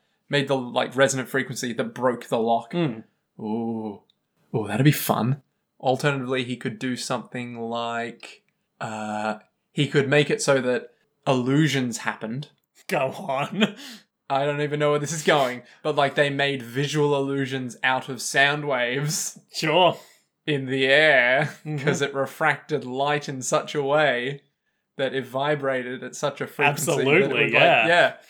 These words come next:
Speaker 1: Yeah,
Speaker 2: He'll, he'll do
Speaker 1: something
Speaker 2: that, and that'll help him escape.
Speaker 1: I mean, I assume so. I don't think anyone's gonna show up to help him, is what I'm saying.
Speaker 2: Sure.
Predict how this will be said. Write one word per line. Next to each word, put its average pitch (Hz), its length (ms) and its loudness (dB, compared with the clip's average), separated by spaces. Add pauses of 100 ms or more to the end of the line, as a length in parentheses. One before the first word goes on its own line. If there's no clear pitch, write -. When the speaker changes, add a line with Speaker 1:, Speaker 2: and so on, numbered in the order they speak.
(380)
Speaker 1:
Yeah, 170 100 -4
Speaker 2:
He'll, 180 180 2
he'll - 0 - (180)
do - 120 -8
Speaker 1:
something 156 100 0
Speaker 2:
that, 165 340 2 (180)
and 139 100 -6
that'll 135 120 2
help 156 160 4
him 165 120 0
escape. 220 400 0 (420)
Speaker 1:
I 147 80 2
mean, 151 160 0
I 143 120 4
assume 196 340 0
so. 139 300 2 (460)
I 208 120 4
don't 254 160 0
think 220 200 -4
anyone's 196 380 -4
gonna 165 180 0
show 151 200 0
up - 100 0
to 139 80 -8
help 127 200 -4
him, - 160 -18 (100)
is 143 120 -6
what 143 120 2
I'm 127 80 -6
saying. 123 380 -4
Speaker 2:
Sure. 117 260 -4